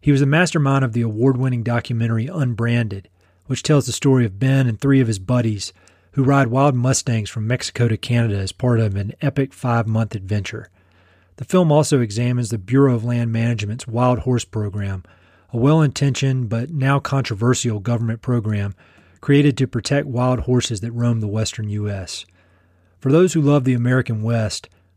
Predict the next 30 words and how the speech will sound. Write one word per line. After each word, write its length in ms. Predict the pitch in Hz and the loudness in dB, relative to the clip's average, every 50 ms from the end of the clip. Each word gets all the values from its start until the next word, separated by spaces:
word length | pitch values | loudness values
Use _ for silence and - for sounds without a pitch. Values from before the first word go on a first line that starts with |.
| _ | _
Unbranded 560 | - 143 147 139 131 139 139 143 131 127 113 | -2 0 0 2 4 4 4 4 2 2 0
is 140 | 117 113 104 | 0 -2 -2
one 120 | 120 120 117 | -2 -2 -2
of 80 | 110 | -2
the 60 | 107 | -4
best 320 | 104 95 135 139 131 - - | -2 0 0 0 0 0 0
documentaries 680 | 139 120 110 - 127 117 113 113 113 113 110 104 95 | -2 -2 -2 -2 -2 -2 -2 0 0 0 -2 -2 -2
in 120 | 104 101 | -4 -4
recent 300 | 101 110 110 - - 113 | -2 -2 -2 -4 -4 -6
memory. 460 | 107 107 107 104 98 95 92 92 - _ _ _ _ _ _ _ _ _ _ | -6 -4 -4 -4 -4 -6 -8 -10 -14 _ _ _ _ _ _ _ _ _ _
It 120 | - 123 - | -10 -6 -4
combines 500 | 131 123 117 127 127 123 120 104 117 117 | -2 0 0 2 2 2 0 0 -2 -4
an 100 | 107 95 | -4 -4
hardcore 640 | - - - 151 151 151 120 - - 139 135 123 | -4 -2 2 4 4 4 2 0 0 2 2 2
adventure 540 | 117 101 101 127 131 120 - 139 127 120 110 - _ _ _ _ _ _ _ _ _ _ _ | 2 0 0 -2 -2 0 0 0 0 0 0 -4 _ _ _ _ _ _ _ _ _ _ _
with 140 | - 123 - | -4 -4 -2
important 400 | 117 104 - - 170 160 160 151 | -2 -2 2 2 4 4 2 2
conservation 640 | - 139 127 110 117 107 110 117 117 - - 120 107 | 0 -2 -2 0 0 0 0 0 0 0 0 -2 -4
issues, 500 | 104 98 - - 110 101 101 98 - - _ _ _ _ _ _ _ - | -4 -4 -4 -4 -4 -4 -4 -6 -8 -12 _ _ _ _ _ _ _ -2
all 200 | 151 147 156 156 | 2 4 4 6
while 200 | 147 135 123 127 - | 4 4 2 2 0
accurately 560 | 143 131 127 - - 135 127 131 123 117 110 | 0 -2 -2 0 0 0 0 0 0 -4 -4
capturing 500 | - - 131 123 120 - - 120 110 101 | -2 -2 0 0 0 -2 -4 -6 -4 -4
the 80 | 101 | -4
true 380 | 104 - - - 151 143 139 127 | -6 -6 -2 2 4 4 4 4
beauty 360 | 107 107 120 120 117 113 110 | 2 0 0 2 2 2 0
of 120 | 107 92 92 | -2 -2 -4
the 80 | 104 | -4
American 500 | 101 98 104 104 104 107 - - 104 95 | -4 -4 -4 -4 -4 -4 -4 -6 -8 -8
West. 440 | 95 98 95 90 87 - - - - | -6 -8 -8 -8 -10 -12 -16 -18 -20